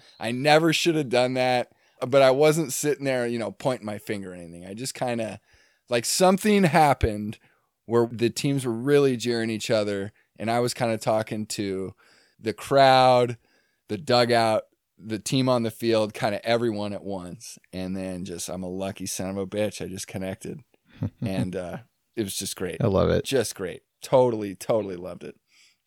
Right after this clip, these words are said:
Speaker 2: One of my principles when I go to a game is to boo, but cheer just as hard as you boo. Like, boo as hard as you cheer.
Speaker 1: That's good. Yeah,
Speaker 2: Right?
Speaker 1: definitely.
Speaker 2: You gotta give it on both sides.
Speaker 1: Otherwise, you're just a kook. Yeah.
Speaker 2: Yeah. Well, if you're gonna be loud,
Speaker 1: You can't
Speaker 2: like,
Speaker 1: just go to jeer. Yeah.
Speaker 2: get loud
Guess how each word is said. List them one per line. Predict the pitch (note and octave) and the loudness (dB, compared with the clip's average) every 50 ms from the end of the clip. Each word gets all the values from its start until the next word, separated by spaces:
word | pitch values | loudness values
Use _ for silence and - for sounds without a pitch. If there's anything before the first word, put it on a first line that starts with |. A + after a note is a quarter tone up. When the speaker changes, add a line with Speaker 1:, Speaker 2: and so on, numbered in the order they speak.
| _ - | _ -4
Speaker 2:
One | D3 G#2 G#2+ A2 | -2 2 4 4
of | A2+ A2 G2+ G#2+ | 4 4 4 2
my | G2+ G2 G2+ G2+ G2+ G2+ G2 G2 G2 G2 - - _ - | 2 4 4 6 6 6 6 6 4 2 0 -4 _ -4
principles | - - G2+ - - G2+ G2 F#2 F2+ | 0 0 0 2 2 2 2 4 4
when | F#2+ F2+ F2+ | 4 4 4
I | F#2 | 4
go | F2+ F#2 F#2 | 4 4 4
to | F2 F2+ | 4 4
a | |
game | F2+ F2 F#2 F2+ F2 F2 | 4 4 4 4 4 2
is | E2 - | 2 0
to | - F#2+ | -2 -4
boo, | F2+ F2+ F#2+ G2+ G2 F#2 F#2 F#2 F#2 F2+ F#2 - _ _ _ _ _ _ _ _ _ _ _ - | -4 -2 0 2 2 4 4 4 4 2 0 -2 _ _ _ _ _ _ _ _ _ _ _ -2
but | - G#2+ G#2 G#2 - _ | 0 2 0 0 -2 _
cheer | - - - A2 G#2+ G2+ F#2+ | -2 0 2 4 4 4 4
just | F2+ G2+ F#2 - | 2 2 0 2
as | G2 F#2 - | 0 0 2
hard | - F#2 F2+ F2 E2 | 2 2 4 4 2
as | F2 E2+ E2 | 0 0 -2
you | F2+ F2+ | -4 -4
boo. | F#2+ F#2 F2 F#2 G2 F#2+ | -4 -4 -4 -6 -6 -6
Like, | G2 G2 F#2 E2+ _ | -4 -6 -6 -6 _
boo | - A#2+ A#2 | 0 2 2
as | A2 F#2+ | 2 2
hard | F#2+ F#2 E2+ E2+ | 2 2 0 0
as | E2 - - | 0 -4 -8
you | - | -10
cheer. | - - - - - - - | -10 -10 -12 -12 -14 -14 -14
Speaker 1:
That's | - F#2+ - | -14 -14 -10
good. | - G2 G2 A2 B2 C3 - _ _ _ _ _ _ - | -6 -4 -4 -2 -4 -4 -8 _ _ _ _ _ _ -8
Yeah, | G#2+ A#2+ | -8 -8
Speaker 2:
Right? | A2 F#2 | -8 -6
Speaker 1:
definitely. | - A2+ A#2 A#2 A#2 A#2 B2+ | -4 0 2 2 2 4 2
Speaker 2:
You | A#2+ | 2
gotta | C#3+ D#3 C#3 B2+ | 4 4 4 2
give | B2 B2 C#3 B2 | 2 2 2 2
it | B2 A#2+ | 4 4
on | A2+ A2 G#2+ | 4 2 2
both | G#2 G#2 G2 F#2+ | 2 0 0 0
sides. | - - G#2 G2+ G2+ G#2+ - - | -2 -2 -4 -2 -4 -4 -4 -4
Speaker 1:
Otherwise, | D#3+ F#3+ F#3+ F#3+ F#3 F3 | -2 2 4 4 4 2
you're | E3+ D#3 | 0 -6
just | E3 - - | -10 -10 -12
a | C#3+ | -12
kook. | - - F#3+ F3+ B2+ - - | -6 -2 -2 -2 -2 -4 -6
Yeah. | - C3 A2 D2+ - _ | -8 -10 -10 -10 -4 _
Speaker 2:
Yeah. | A#3 B3+ C4 - - - - _ _ _ _ _ _ - | 2 4 4 4 2 -2 -8 _ _ _ _ _ _ 0
Well, | C#3 C#3 | 2 2
if | C#3+ C#3 - | 2 2 2
you're | F3 F3 | 2 2
gonna | F3 F3 D#3+ | 4 4 4
be | C#3+ B2+ A#2+ | 6 4 4
loud, | A2 G#2+ A#2 B2+ A2 | 6 6 6 6 4
Speaker 1:
You | |
can't | G#2 G2+ G2+ | 4 4 2
Speaker 2:
like, | G2 G2 G2 | 2 0 2
Speaker 1:
just | A#2+ C#3 D3+ C#3+ - - | 4 4 4 4 2 2
go | - C3+ B2+ A#2+ | 2 4 4 4
to | A2+ G#2+ | 2 -2
jeer. | F#2 G#2 A2 G#2 F#2 F#2 F2 | -6 -4 -4 -4 -4 -6 -6
Yeah. | G#2 G#2+ G#2+ | -6 -4 0
Speaker 2:
get | - A#2 A2+ - | 2 4 2 4
loud | - A#2 A2 A2 A2 A2 A2 G#2+ A2 | 4 4 4 6 6 6 4 4 2